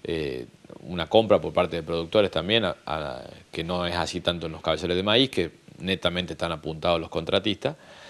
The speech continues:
pero, mm, eh, creo que todos piensan en lo mismo,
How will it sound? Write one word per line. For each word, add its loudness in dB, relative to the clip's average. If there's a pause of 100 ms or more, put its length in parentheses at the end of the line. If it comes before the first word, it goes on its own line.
(360)
pero, 4
mm, -8 (680)
eh, -4
creo 4
que 4
todos 10
piensan 4
en -2
lo 2
mismo, 0